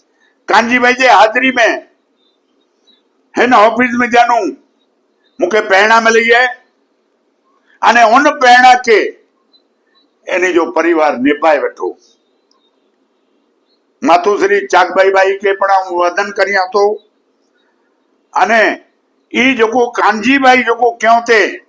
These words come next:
ઈ એને કે નિભાઈ બેઠા, તો એને પરિવાર આખે કે નરેશભાઈ કે એને આખે પરિવાર કે આમ વંદન કરી આપતો વંદન.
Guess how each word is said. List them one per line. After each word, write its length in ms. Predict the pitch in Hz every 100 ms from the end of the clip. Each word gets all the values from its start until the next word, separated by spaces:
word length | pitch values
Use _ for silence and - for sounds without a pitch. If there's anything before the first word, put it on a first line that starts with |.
| _ _ _ _ _ -
ઈ 40 |
એને 160 | 202 202
કે 200 | 208 214
નિભાઈ 440 | 175 156 196 226
બેઠા, 500 | 214 202 185 170 139 - _ _
તો 60 | 190
એને 320 | 190 175 202 -
પરિવાર 380 | 175 202 196 185
આખે 360 | 170 175 214
કે 400 | 214 214 160 - _ _
નરેશભાઈ 640 | 151 185 214 180 170 190 196
કે 80 | 196
એને 140 | 202
આખે 360 | 185 185 190 226
પરિવાર 460 | 214 196 196 185
કે 340 | 180 170 127 _ _ -
આમ 220 | 165 143
વંદન 300 | 156 202 208
કરી 260 | 196 175 175
આપતો 280 | 170 180
વંદન. 320 | 151 156 156